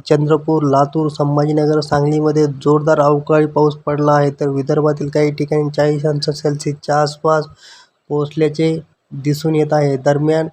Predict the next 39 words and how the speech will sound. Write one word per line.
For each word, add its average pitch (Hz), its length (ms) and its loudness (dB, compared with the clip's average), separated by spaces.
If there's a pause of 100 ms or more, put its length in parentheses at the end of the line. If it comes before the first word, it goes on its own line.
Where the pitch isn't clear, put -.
(420)
अनेक 147 320 -4
ठिकाणी 151 320 -2
तापमानात 147 520 -2
वाढ 147 320 2
झाल्याचे 143 380 0
दिसून 147 320 0
येत 147 220 2
असताना, 147 360 0
दुसरीकडे 147 520 0
अवकाळी 143 400 2
पाऊस 147 360 0
पाहायला 143 380 -2 (180)
मिळत 147 300 0
आहे. 143 160 2
सांगलीमध्ये 143 640 0
विशेष 143 360 -2
जोरदार 143 380 2
पाऊस 147 320 0
झाला. 131 260 2 (560)
हवामान 147 360 2
विभागाने 151 400 2
पुढील 151 280 -2 (120)
पाच 151 180 2
दिवसात 151 320 0
आणखी 147 380 -2
अवकाळी 147 320 0
पावसाची 143 420 -2
शक्यता 147 480 -2
वर्तवण्यात 147 500 0
आली 147 120 2
आहे. 139 240 2
यामुळे 147 600 4
नागरिकांना 147 440 0
सतर्क 147 320 -4
राहण्याचे 147 420 0
आदेश 139 340 0
देण्यात 151 360 -2
आले 143 160 2
आहे. 131 280 0